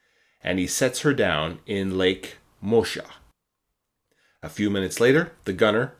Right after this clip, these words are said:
Flight Sergeant Whiteman, the lucky man who has already survived a crash, regains consciousness and climbs out onto the Halifax's wing. He pulls out the Halifax's dinghy and gets in.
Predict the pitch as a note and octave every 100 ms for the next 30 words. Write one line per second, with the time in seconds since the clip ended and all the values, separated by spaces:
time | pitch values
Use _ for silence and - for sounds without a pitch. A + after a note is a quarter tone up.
0 | _ _ - - A2+ A2+ A#2 A2 A2+ F#2+
1 | A#2 A#2+ E2+ D#2+ G2+ _ _ D#2 G#2 -
2 | A#2 G#2+ G#2 G2+ G#2+ - - A#2 A2+ C3
3 | C3+ G2+ D#2+ E2 D#2 D#2 - F2+ E2+ F#2
4 | - - - - - - F2 F2 A2 B2
5 | - - B2+ A#2+ G#2+ - E2+ F#2 - -
6 | - _ _ G2 - A#2 A2+ A#2+ G#2+ F2+
7 | F2 - - G2+ G2+ G2+ A2+ F#2+ F#2+ F#2
8 | F#2+ E2+ - - F2+ - - - _ G2+
9 | A#2 D#2+ - - _ _ _ - A#2+ -
10 | G2+ F2+ F#2+ F#2 F2+ F#2+ F2+ E2+ E2 -
11 | E2 F2 B2+ A#2+ A2+ B2 A#2 F#2 E2+ D#2+
12 | - A2+ F2